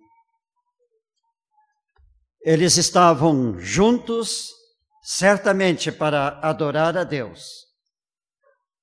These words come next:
Estavam juntos para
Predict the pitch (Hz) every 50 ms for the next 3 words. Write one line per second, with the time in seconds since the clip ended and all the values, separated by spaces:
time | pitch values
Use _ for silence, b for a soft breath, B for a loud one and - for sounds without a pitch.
0 | _ _ _ _ _ _ _ _ _ _ _ _ _ _ _ _ _ - 123 -
1 | - 175 185 185 151 196 185 165 135 123 196 220 240 233 - 214 226 - - -
2 | - - 185 175 175 180 175 165 156 143 - - -